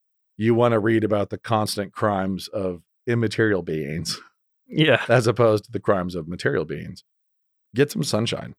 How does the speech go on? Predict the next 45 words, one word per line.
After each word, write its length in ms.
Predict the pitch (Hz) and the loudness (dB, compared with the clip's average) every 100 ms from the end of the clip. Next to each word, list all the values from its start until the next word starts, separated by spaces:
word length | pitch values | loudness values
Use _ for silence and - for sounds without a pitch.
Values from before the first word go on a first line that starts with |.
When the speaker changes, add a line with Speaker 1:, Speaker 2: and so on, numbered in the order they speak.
| _ _ _ | _ _ _
Speaker 1:
Like, 140 | 98 92 | -6 -4
just 280 | 95 95 | -4 -4
get 160 | 104 120 | 2 4
out 180 | 127 127 | 6 4
in 60 | |
the 100 | 98 | 0
sun. 380 | - 92 82 78 - _ _ _ _ _ _ | -4 -4 -4 -6 -12 _ _ _ _ _ _
Uh, 240 | 98 95 87 85 - 104 | 0 0 -2 -6 -12 -2
you 100 | 107 | 2
need 220 | 110 104 | 2 2
the 120 | 107 | 2
other 160 | 101 101 | 0 0
kind 160 | 98 | -2
of 60 | 90 | -2
story 260 | 101 87 | -2 -2
too. 240 | 82 95 80 | 0 0 0
Like, 100 | 92 | 0
Speaker 2:
It's 60 | 101 | 2
Speaker 1:
those 100 | 123 | 4
Speaker 2:
that 40 | |
Speaker 1:
are 100 | 117 | 4
the 0 | |
Speaker 2:
same 260 | 113 117 120 | 4 4 4
thing 200 | 107 101 | 4 2
a 40 | |
parent 340 | 85 117 104 92 | 2 2 2 2
being 200 | 95 85 | 0 -2
like, 160 | 82 82 | -4 -2
"Hey, 120 | 95 | -2
try 260 | 87 107 107 | 2 4 4
the 80 | 110 | 2
steak. 420 | - 82 87 _ _ - | 0 -2 -4 _ _ -6
You're 120 | 101 | 0
gonna 200 | 110 117 | 4 6
like 180 | 127 131 | 6 6
the 100 | 135 | 4
steak 280 | - 123 123 | 6 4 6
better 200 | 110 113 | 6 6
than 120 | 110 | 4
the 80 | 110 | 2
hamburger." 480 | 101 90 80 170 - - | 2 0 -2 -4 -6 2
Speaker 1:
Take, 300 | 147 135 - _ - | 4 4 0 _ 2
take 160 | 143 | 6
a 80 | 139 | 8
bite. 280 | 120 85 | 6 4